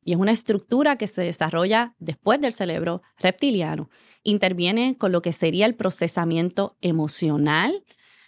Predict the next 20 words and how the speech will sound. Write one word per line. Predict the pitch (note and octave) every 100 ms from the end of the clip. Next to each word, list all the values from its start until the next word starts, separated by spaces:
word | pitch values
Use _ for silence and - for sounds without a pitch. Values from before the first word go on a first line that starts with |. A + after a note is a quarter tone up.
| _
eh, | E3+ D#3 D3+ D#3
memoria | D#3+ D#3 D#3 G#3+ C4+ C#4 -
y | G3
aprendizaje. | F3 F#3+ D#3+ D3+ - E3 D#3+ C#3+ C3+ _ _ _ _ _ _ _
Es, | E3 G#3
en | A3+
definitiva, | B3 C#4 C4+ C4+ C#4+ A#3
la | G3
parte | F#3 D#3 G3+
del | A3
cerebro | - A#3 B3+ A#3+ A#3
que | A#3
se | F#3 F3
encarga | E3 D#3+ G3 G#3 A3 F3+
del | D#3+ E3
contenido | E3+ D#3+ E3 E3 F#3 G#3+
emocional | F#3+ D#3+ - D#3+ D#3 D#3+
de | G3+
las | A#3+ B3
experiencias, | B3+ C4+ A#3 A3 A3+ A#3+ A3+ A3+ -